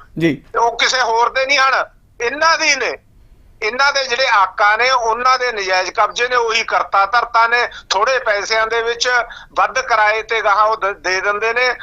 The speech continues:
Speaker 2: ਮਤਲਬ, ਇਹਦੇ ਵਿੱਚ ਕਾਫੀ ਰੋਲ ਘਚੋਲਾ ਪਿਆ ਹੋਇਆ ਹੈ। ਜੇ ਇਲੈਕਸ਼ਨਾਂ ਪਾਰਦਰਸ਼ੀ ਤਰੀਕੇ ਨਾਲ ਸਹੀ ਸੁੱਚੇ ਤੇ ਇਸ ਪੰਥ ਨੂੰ ਸਮਰਪਿਤ ਬੰਦੇ ਆ ਜਾਣ ਤਾਂ ਬਹੁਤ ਬਹੁਤ ਵੱਡੇ ਘੁਟਾਲੇ ਨੇ ਜਿਹੜੇ ਉਹ ਲੋਕਾਂ ਦੇ ਸਾਹਮਣੇ ਆਉਣਗੇ ਤੇ ਲੋਕਾਂ ਦੀਆਂ ਅੱਖਾਂ ਖੁੱਲਣਗੀਆਂ।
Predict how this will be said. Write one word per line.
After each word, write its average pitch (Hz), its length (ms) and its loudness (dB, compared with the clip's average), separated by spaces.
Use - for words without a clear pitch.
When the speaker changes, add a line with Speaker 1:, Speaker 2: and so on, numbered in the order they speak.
Speaker 2:
ਮਤਲਬ, 226 200 2
ਇਹਦੇ 269 240 0
ਵਿੱਚ 254 180 -2
ਕਾਫੀ 254 400 2
ਰੋਲ 240 300 0
ਘਚੋਲਾ 240 300 4
ਪਿਆ 220 280 2
ਹੋਇਆ 226 240 4
ਹੈ। 254 100 2
ਜੇ 214 140 0
ਇਲੈਕਸ਼ਨਾਂ 240 680 2
ਪਾਰਦਰਸ਼ੀ 226 520 2
ਤਰੀਕੇ 233 420 -2
ਨਾਲ 233 220 2
ਸਹੀ 233 280 -2
ਸੁੱਚੇ 233 500 -4
ਤੇ 233 160 0
ਇਸ - 140 -4
ਪੰਥ 226 340 0
ਨੂੰ 240 160 0
ਸਮਰਪਿਤ 220 480 0
ਬੰਦੇ 220 280 0
ਆ 214 120 4
ਜਾਣ 220 120 -2
ਤਾਂ 233 120 4
ਬਹੁਤ 240 340 0
ਬਹੁਤ 233 280 2
ਵੱਡੇ 214 240 -2
ਘੁਟਾਲੇ 226 440 2
ਨੇ 208 140 -4
ਜਿਹੜੇ 214 300 -4
ਉਹ 208 80 0
ਲੋਕਾਂ 202 280 0
ਦੇ 196 100 -4
ਸਾਹਮਣੇ 196 340 0
ਆਉਣਗੇ 214 440 0
ਤੇ 214 120 0
ਲੋਕਾਂ 202 320 0
ਦੀਆਂ 202 200 0
ਅੱਖਾਂ 190 260 -2
ਖੁੱਲਣਗੀਆਂ। 151 480 -4